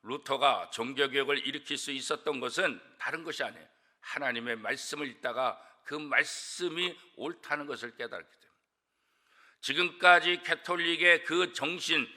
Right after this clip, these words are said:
캐톨릭의 가르침이 성경과 위배됐다는 것을 깨달았기 때문에. 이건 성경과 다르다고 했기 때문에.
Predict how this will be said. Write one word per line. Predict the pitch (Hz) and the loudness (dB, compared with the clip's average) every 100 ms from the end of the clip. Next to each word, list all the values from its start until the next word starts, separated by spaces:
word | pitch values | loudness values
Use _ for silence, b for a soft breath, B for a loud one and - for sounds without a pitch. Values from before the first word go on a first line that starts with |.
| - | -6
캐톨릭의 | - 165 175 170 165 175 - | -2 0 2 2 2 0 2
가르침이 | 165 - - - 165 185 202 120 B B | 4 4 2 -2 0 4 4 2 B B
성경과 | - 135 185 185 175 165 175 143 | -4 -2 0 0 0 4 4 4
위배됐다는 | 117 190 202 175 175 180 156 139 | 0 2 4 2 0 2 2 2
것을 | 123 185 196 117 - - | 2 4 4 2 -6 -10
깨달았기 | - - 170 139 135 | -4 -2 -2 -4 -8
때문에. | - - - _ _ _ _ _ _ _ _ _ | -12 -14 -16 _ _ _ _ _ _ _ _ _
이건 | - 165 208 | -4 0 2
성경과 | 190 165 196 214 202 190 | 2 0 2 4 6 8
다르다고 | 165 196 190 170 | 8 8 6 4
했기 | 147 147 151 | 0 -2 -8
때문에. | 139 92 80 | -10 -12 -18